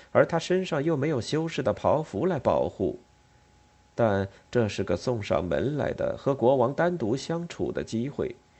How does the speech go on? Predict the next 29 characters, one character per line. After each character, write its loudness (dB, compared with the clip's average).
有 6
充 -2
分 -2
的 2
时 0
间 0
可 -4
以 2
解 0
释 -2
采 2
石 -2
场 0
和 -4
市 -2
场 -4
的 -6
事， -8
这 2
样 0
的 0
机 2
会 2
是 -2
不 0
可 -2
多 0
得 -4
的。 -10